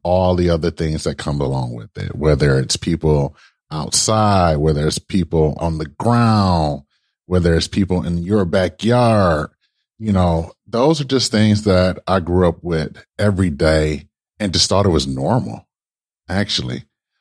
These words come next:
Before the age of ten, I had two brothers pass. So I had a brother who were actually in the drug game. And, you know,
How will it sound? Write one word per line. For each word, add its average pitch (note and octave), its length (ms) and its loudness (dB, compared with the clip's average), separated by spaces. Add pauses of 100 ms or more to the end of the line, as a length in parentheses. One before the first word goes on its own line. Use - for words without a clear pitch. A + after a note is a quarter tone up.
(220)
Before A2 300 -2
the A2 180 -2
age G#2+ 180 2
of G2 60 -6
ten, F#2+ 240 0
I F2+ 40 0
had F#2 200 0
two G2+ 140 -2
brothers E2 360 0
pass. E2 440 0
So F2 180 -2
I E2+ 80 4
had D#2+ 180 2
a D#2+ 40 -2
brother D#2 320 0
who F2 140 2
were D2+ 220 0
actually D2+ 460 -4
in D2+ 220 -4
the F2+ 80 -2
drug F2+ 360 0
game. G2 380 0 (500)
And, D#2 360 0
you E2+ 80 2
know, C#2 320 0